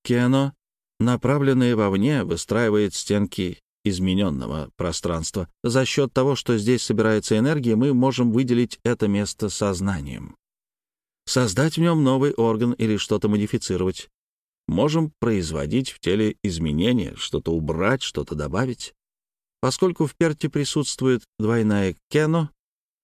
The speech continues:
мы заканчиваем массу энергии в созданный образ. Хиллерские операции, и реальные,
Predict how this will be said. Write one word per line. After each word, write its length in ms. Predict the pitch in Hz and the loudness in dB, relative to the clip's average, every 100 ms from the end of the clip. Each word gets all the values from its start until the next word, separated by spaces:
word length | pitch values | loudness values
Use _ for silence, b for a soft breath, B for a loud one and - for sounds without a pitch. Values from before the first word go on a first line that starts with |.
| _ - | _ 0
мы 300 | 127 160 147 | 2 4 2
заканчиваем 840 | 127 131 139 135 - 135 127 123 | 0 0 0 0 0 0 2 2
массу 500 | 117 113 107 - 110 | 2 2 -2 0 2
энергии 640 | 104 101 98 92 98 95 - _ _ | 2 2 0 0 -2 -2 -8 _ _
в 60 | - | -4
созданный 480 | 98 95 92 92 92 | -2 0 0 2 2
образ. 440 | 87 90 87 - _ _ _ _ _ _ _ _ _ _ _ _ _ _ - | 0 0 -4 -8 _ _ _ _ _ _ _ _ _ _ _ _ _ _ 0
Хиллерские 680 | 196 175 160 - - 139 127 | 2 4 0 -2 0 2 2
операции, 800 | 120 139 175 - - 80 62 - _ _ - | 2 0 0 -2 -4 -4 -4 -6 _ _ -2
и 80 | |
реальные, 680 | 90 92 110 107 104 95 90 | 0 2 2 2 2 0 -2